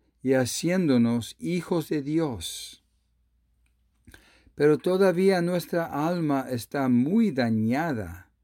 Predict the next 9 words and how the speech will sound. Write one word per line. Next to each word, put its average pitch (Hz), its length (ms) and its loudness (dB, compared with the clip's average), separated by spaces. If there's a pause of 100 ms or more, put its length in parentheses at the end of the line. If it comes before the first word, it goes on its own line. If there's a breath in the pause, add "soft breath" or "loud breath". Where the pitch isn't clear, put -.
(240)
debido 139 680 0
al 107 180 -2
pecado 135 880 -2 (460)
y 113 100 -4
a 113 80 -2
la 110 140 -2
caída 139 520 2
del 123 200 2
hombre. 110 580 -4